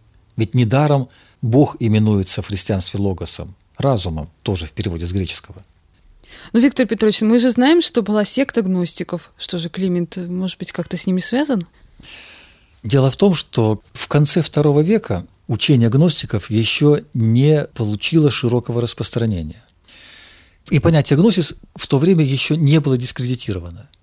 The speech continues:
Speaker 1: Вот в третьем, в четвёртом веке, когда деятельность гностиков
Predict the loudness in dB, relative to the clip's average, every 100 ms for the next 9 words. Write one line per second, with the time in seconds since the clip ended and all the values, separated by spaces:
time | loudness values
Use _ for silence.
0 | -20 _ -20 -20 -20 _ -4 -2 -2 -2
1 | 2 2 2 -4 -4 -8 -4 -4 2 2
2 | 2 0 0 -2 -6 -12 -16 _ _ -6
3 | 0 0 4 2 2 -2 -2 -2 -2 -2
4 | -4 -6 -8